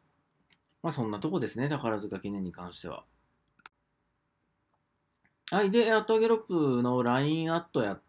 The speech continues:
ております。はい。そうですね。アットアギャロップっていうね、うちのブログ、まあ、ずっとやってますけどね。で、アットってつくのでね、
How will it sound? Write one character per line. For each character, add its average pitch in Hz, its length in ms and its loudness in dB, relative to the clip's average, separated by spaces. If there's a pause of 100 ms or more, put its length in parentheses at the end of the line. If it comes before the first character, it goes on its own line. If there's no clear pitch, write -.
て 113 100 0
お 107 120 2
り 110 100 -2
ま 117 180 -2
す。 101 280 -10 (1400)
は - 180 -10
い。 80 140 -8 (600)
そ - 120 -12
う - 20 -8
で - 60 -14
す 110 60 -10
ね。 131 160 -4
ア 101 100 -6
ッ 101 40 -8 (120)
ト 208 120 -4
ア 214 60 -2
ギ 240 80 0
ャ - 20 0
ロ 180 80 2
ッ - 20 -4
プ - 160 -12
っ - 20 -12
て - 100 -12
い 92 40 -6
う - 20 -4
ね、 135 80 -2
う 107 80 -4
ち 110 120 -8
の 104 100 -4
ブ 101 140 -8
ロ 98 120 -6
グ、 95 260 -8
ま 95 120 -8
あ、 - 20 -8
ず 98 140 -10
っ - 40 -6
と 113 80 -8
や 107 40 -6
っ - 40 -14
て 113 60 -8
ま 107 140 -6
す - 120 -14
け 82 60 -16
ど 85 80 -12
ね。 98 180 -10
で、 90 100 -10
ア 95 100 -4
ッ 120 80 -6 (160)
ト 220 120 2
っ 220 40 -6
て - 100 -16
つ - 140 -12
く 165 120 -2
の 117 160 0
で 87 140 -10
ね、 110 360 -6